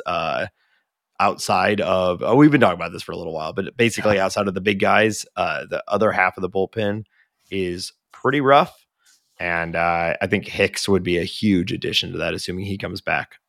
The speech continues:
Speaker 1: uh, effective.
Speaker 2: Yeah, I think, you know, uh, we,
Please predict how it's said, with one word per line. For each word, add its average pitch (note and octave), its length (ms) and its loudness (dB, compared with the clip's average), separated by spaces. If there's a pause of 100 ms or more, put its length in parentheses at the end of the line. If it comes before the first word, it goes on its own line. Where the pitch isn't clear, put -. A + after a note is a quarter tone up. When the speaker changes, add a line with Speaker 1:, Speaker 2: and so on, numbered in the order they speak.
Speaker 1:
uh, - 240 -6 (160)
effective. - 560 -10 (560)
Speaker 2:
Yeah, C3+ 240 6
I F#2 80 4
think, G#2+ 380 0
you G2+ 80 4
know, E2 260 2 (320)
uh, E2 160 -2
we, F#2+ 240 0